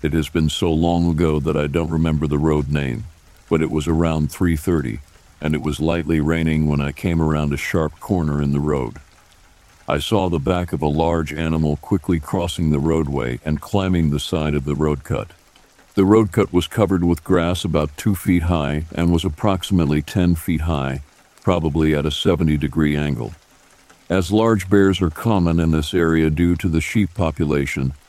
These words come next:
I initially assumed it was a reddish-brown colored bear I was driving by.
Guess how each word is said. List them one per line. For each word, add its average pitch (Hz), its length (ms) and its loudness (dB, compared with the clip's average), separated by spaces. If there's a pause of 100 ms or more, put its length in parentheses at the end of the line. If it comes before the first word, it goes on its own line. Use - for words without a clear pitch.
(280)
I 87 100 0
initially 90 500 2
assumed 92 480 2
it 80 120 0
was 82 160 0
a 85 60 0
reddish-brown 87 840 0
colored 82 460 0
bear 73 320 0
I 71 100 0
was 73 200 -2
driving 73 440 -2
by. 64 340 -4